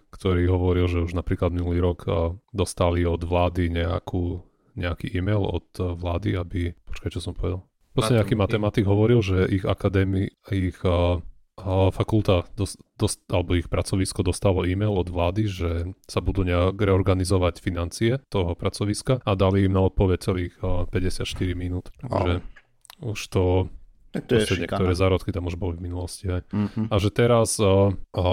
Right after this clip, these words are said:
Speaker 1: ľudia, ktorí to pozerajú, po-, pozorujú zvonku, ten vývoj, ktorý sa tam teraz chystá, je, že na jednej strane, že akože OK, proti tomu sa nedá nič namietať, aby vláda nejak, a, určovala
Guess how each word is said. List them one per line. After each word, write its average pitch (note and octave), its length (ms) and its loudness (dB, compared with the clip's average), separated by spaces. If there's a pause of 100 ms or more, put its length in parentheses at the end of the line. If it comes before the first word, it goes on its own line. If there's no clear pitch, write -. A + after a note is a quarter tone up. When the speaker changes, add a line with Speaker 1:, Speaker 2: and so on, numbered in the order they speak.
Speaker 1:
ľudia, F#2+ 240 2
ktorí F#2 240 0
to G2+ 80 -2
pozerajú, F#2 560 2 (200)
po-, F2+ 120 -2
pozorujú G2 480 2
zvonku, F2 400 -4
ten G2 160 0
vývoj, F2+ 320 0
ktorý F2 240 -6
sa F2+ 160 -4
tam F2+ 80 -2
teraz F2 320 -4
chystá, F2+ 320 -2
je, F2+ 160 2
že E2+ 220 0 (260)
na G2 160 2
jednej G2 160 2
strane, G2+ 560 2
že F2 240 -4 (320)
akože G#2 320 -4
OK, G2 320 -2
proti F#2+ 200 2
tomu F#2+ 120 -2
sa G2 160 -4
nedá F#2 160 0
nič F#2 160 0
namietať, F2+ 480 -2
aby E2+ 240 -2
vláda F2 320 0
nejak, E2+ 400 -6
a, F2 240 -4 (160)
určovala F2 640 0